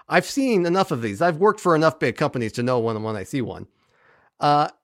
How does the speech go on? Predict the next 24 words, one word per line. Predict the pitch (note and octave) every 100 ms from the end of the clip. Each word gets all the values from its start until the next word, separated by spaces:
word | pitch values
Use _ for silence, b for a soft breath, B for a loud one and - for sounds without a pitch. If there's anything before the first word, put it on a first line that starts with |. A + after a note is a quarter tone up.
| -
and | F3+ F3
takes | A3+ A3+
them | - A3 F#3+
to | G3 G3
the | E3+
scene | - - A#3+ G3 E3+
of | F3 D#3+
the |
killing | D#3+ B3 G3+ E3+
from | D#3+
earlier | A#2 G2+ G#2+ A2
in | A#2+
the | C#3
episode. | F3+ - A#2 G2 -
A |
totally | D#3+ - C4+ C4
normal | C4 B3 B3 A3+
thing | C4 C4
you | B3+
would | B3
do | C#4 C#4
with | B2
two | - E3+ E3
interns. | F#3+ A#2 F2+ B2+